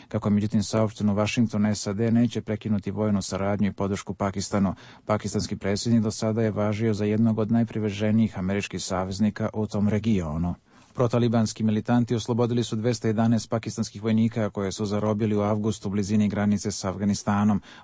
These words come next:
Vojnici su oslobođeni uz posredstvo moćnog plemenskog saveta staraca u toj regiji.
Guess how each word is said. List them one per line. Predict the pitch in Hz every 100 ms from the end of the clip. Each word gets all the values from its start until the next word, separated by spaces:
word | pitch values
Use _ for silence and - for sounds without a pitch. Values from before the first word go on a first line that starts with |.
| -
Vojnici | 101 104 -
su | 101 98
oslobođeni | - 104 110 104 110
uz | 107
posredstvo | - 110 - 113 - 107
moćnog | 104 113 - 104
plemenskog | 107 110 107 - 101
saveta | - 98 98 98
staraca | - 104 101 92 - 90
u |
toj | - 95
regiji. | 92 87 85 90